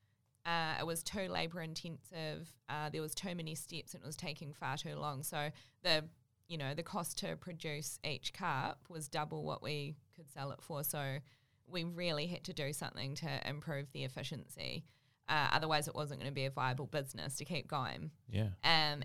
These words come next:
Speaker 1: and that's when we had to really, uh, look at every part of the process and how do we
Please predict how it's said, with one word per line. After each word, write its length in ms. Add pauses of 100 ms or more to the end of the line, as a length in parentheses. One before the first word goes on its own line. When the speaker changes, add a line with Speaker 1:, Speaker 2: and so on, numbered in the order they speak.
Speaker 1:
and 200
that's 280
when 80
we 100
had 180
to 120
really, 760 (320)
uh, 240
look 220
at 80
every 240
part 200
of 60
the 60
process 800 (260)
and 100
how 280
do 100
we 400